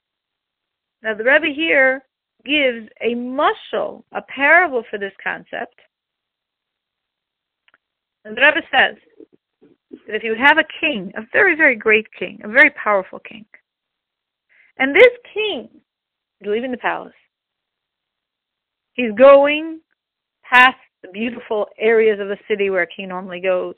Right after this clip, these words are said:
past the middle of the city, past the edge of the city. He's going past this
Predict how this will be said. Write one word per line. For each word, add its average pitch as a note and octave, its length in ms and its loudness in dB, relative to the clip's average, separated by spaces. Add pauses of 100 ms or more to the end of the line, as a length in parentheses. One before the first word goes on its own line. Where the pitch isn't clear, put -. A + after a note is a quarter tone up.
(800)
past D4+ 280 2 (100)
the E3+ 300 -2 (180)
middle B3 300 0
of G#3 60 -4
the G3 120 -6 (100)
city, F3 400 -12
past C#4 320 6
the - 200 0
edge A#3+ 280 4
of A3 140 -2
the G3+ 200 -6
city. F#3+ 380 -8 (300)
He's D#4 180 -6
going A4 420 2
past F4 320 -8
this E4+ 140 -8